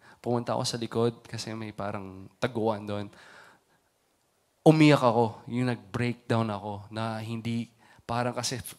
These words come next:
frustration na hindi ko alam yung ginagawa ko sa trabaho, ang banu-banu ko, tapos kailangan, so pagod,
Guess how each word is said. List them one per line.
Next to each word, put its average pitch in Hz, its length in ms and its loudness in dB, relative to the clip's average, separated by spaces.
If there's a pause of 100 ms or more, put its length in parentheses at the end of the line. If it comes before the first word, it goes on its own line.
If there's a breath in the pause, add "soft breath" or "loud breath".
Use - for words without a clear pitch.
frustration 156 880 0
na 117 240 -2 (640 loud breath)
hindi 117 160 -6
ko 135 160 4
alam 120 160 2
yung 117 160 0
ginagawa 107 380 6
ko 113 100 0
sa - 80 -4
trabaho, 165 720 8 (240 loud breath)
ang 123 180 2
banu-banu 131 640 6
ko, 156 380 8
tapos 123 420 0
kailangan, 127 400 4
so 120 160 -2
pagod, 160 560 8